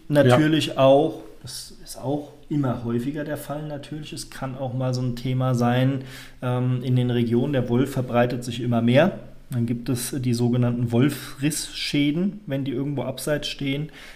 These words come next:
Speaker 1: Selbst solche Sachen sind da schon berücksichtigt worden. Wenn es dazu kommt,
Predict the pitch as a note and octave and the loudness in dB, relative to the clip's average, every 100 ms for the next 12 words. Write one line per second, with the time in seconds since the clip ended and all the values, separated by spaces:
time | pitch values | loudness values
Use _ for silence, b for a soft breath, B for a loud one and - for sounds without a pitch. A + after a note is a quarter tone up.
0 | B A#2+ C#3+ E3 - - D#3+ F3+ F3+ D#3 | B 0 4 4 0 0 4 4 4 -2
1 | B2+ C#3 C#3 B2+ C#3 C3 D3 C3 C3+ D3 | 0 0 0 2 2 2 -2 0 0 0
2 | - B2 - A#2 A#2 A#2 A#2+ E3+ G#3 - | -2 -4 -4 -6 0 6 6 6 2 0
3 | - A2+ B2+ C3+ E3 - C#3+ - C#3+ - | -8 -2 2 4 2 -2 -4 -4 -6 -2
4 | C3+ D3 D#3 | -2 -2 -6